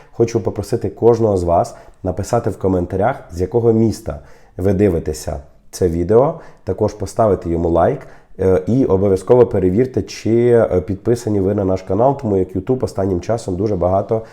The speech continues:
анульовує підписок. Не знаємо, з чим це пов'язано, але якщо ви підписувались,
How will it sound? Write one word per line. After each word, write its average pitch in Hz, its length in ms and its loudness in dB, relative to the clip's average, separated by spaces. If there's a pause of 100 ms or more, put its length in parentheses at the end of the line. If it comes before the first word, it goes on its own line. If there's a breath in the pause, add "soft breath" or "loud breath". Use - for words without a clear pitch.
(320 loud breath)
анульовує 107 580 6
підписок. 139 640 -4
Не 113 240 2
знаємо, 98 400 0
з - 40 -12
чим 92 180 -4
це - 120 -8
пов'язано, 127 600 0
але 95 200 2
якщо 95 220 0
ви 110 80 4
підписувались, 92 800 -2